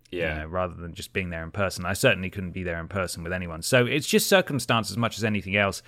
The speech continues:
Speaker 1: 'cause obviously Pokemon, specific Pokemon will be tied to specific versions of different Pokemon games.
Speaker 2: Mm-hmm.
Speaker 1: So you do need to trade to get, to catch 'em all,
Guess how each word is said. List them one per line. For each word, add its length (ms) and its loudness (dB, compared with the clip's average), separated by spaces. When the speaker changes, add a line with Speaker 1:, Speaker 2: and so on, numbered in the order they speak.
Speaker 1:
'cause 140 0
obviously 260 -2
Pokemon, 640 0
specific 480 -2
Pokemon 320 4
will 60 -4
be 100 0
tied 300 0
to 80 -6
specific 500 -4
versions 720 0
of 140 -6
different 300 -4
Pokemon 400 0
games. 500 2
Speaker 2:
Mm-hmm. 380 -8
Speaker 1:
So 140 -8
you 120 -6
do 260 6
need 160 6
to 80 -2
trade 340 4
to 60 0
get, 340 2
to 100 2
catch 360 2
'em 100 6
all, 420 6